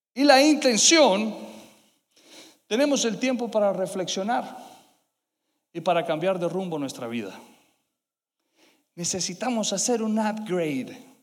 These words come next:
Necesitamos apagar y prender otra vez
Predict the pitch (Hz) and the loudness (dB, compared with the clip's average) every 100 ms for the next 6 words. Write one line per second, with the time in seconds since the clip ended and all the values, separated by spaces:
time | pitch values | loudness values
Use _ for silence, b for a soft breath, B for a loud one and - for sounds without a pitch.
0 | _ 170 180 190 190 233 226 208 - - | _ -6 -4 -4 -2 0 0 0 -2 -6
1 | B B B 160 - 165 180 220 226 226 | B B B -12 -6 -4 0 0 0 -6
2 | - - 175 - 175 170 190 196 185 180 | -14 -10 -8 -4 -4 -2 -2 -2 -2 0
3 | 170 180 170 - | 0 0 -4 -8